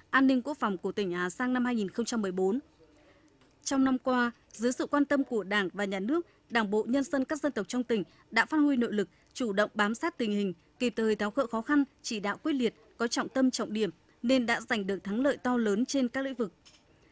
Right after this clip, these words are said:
Đời sống vật chất và tinh thần của nhân dân được cải thiện và nâng lên rõ rệt,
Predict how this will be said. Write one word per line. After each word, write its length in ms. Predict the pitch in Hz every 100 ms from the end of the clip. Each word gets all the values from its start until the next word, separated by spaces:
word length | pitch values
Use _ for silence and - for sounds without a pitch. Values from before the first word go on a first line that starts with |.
| _ _
Đời 200 | 226 240
sống 180 | 220 240
vật 140 | 285
chất 160 | 320 339
và 100 | 214
tinh 200 | 269 277
thần 200 | 247 202
của 160 | 208 190
nhân 160 | 233
dân 180 | 247 254
được 180 | 214 -
cải 140 | 208
thiện 300 | - 220 190
và 120 | 196
nâng 200 | 196 254
lên 140 | 254 247
rõ 200 | 233 247
rệt, 220 | 247